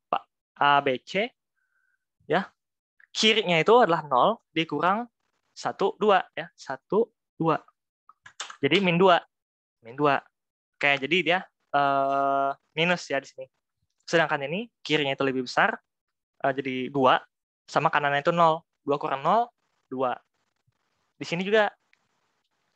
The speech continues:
A, B, dan C. Eh, dari A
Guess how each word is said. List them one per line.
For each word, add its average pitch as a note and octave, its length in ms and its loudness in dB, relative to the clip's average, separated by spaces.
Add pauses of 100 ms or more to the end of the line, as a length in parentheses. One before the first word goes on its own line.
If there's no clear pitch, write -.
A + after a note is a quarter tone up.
(180)
A, G3+ 320 -2 (120)
B, D3+ 200 0
dan D3 160 -6
C. D#3 160 0 (800)
Eh, C#3 640 -2 (1120)
dari E3 240 -4
A E3 120 0